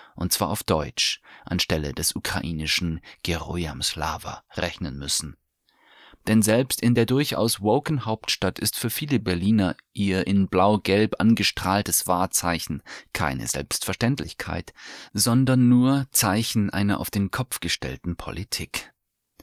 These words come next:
Vereinzelt waren auch spontane Besucher dabei, die die Szenerie als skurrile Geschichte zur Schau in ihrem Bekanntenkreis filmten.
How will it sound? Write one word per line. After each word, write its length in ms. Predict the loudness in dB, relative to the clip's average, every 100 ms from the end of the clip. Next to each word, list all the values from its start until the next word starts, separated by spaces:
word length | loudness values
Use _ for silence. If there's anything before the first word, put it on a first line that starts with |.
| -20 -20 -20 -10
Vereinzelt 760 | -2 0 2 2 2 0 -2
waren 320 | 0 2 0 0
auch 220 | -2 -2
spontane 680 | -2 2 2 2 2 2
Besucher 480 | 2 0 -2 -6 -10
dabei, 500 | -10 -12 -10 -6 -4
die 180 | -4 -6
die 180 | -8 -4
Szenerie 760 | -2 2 2 4 2 0 -2
als 280 | 0 -2 0
skurrile 580 | 0 0 -2 -2 0 0
Geschichte 560 | 0 -2 -2 -4 -6 -4
zur 180 | -4
Schau 460 | -2 0 2 2 0
in 240 | -2 -4
ihrem 380 | -4 -6 -6 -6
Bekanntenkreis 840 | -6 -2 0 0 -4 -4 -4 -2 -2
filmten. 800 | 2 2 2 -2 -8 -8 -8